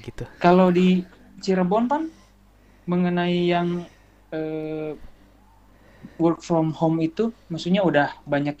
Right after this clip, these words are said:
Speaker 2: yang ini nggak, kayak melakukan itu atau bagaimana upaya,
Speaker 1: Be-, be-
Speaker 2: bagaimana hal-hal seperti itu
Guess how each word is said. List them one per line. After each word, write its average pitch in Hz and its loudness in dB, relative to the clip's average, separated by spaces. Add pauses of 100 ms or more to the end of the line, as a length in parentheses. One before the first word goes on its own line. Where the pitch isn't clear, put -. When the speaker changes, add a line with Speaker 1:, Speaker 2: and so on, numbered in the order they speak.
Speaker 2:
yang 143 -2 (180)
ini 170 -2 (100)
nggak, - -4 (300)
kayak 123 -4 (840)
melakukan 139 -2 (100)
itu 139 -2
atau 123 -10
bagaimana 123 -6 (100)
upaya, 127 -4 (500)
Speaker 1:
Be-, 123 -2
be- 120 -2
Speaker 2:
bagaimana 123 -14
hal-hal 127 -8
seperti - -12
itu - -20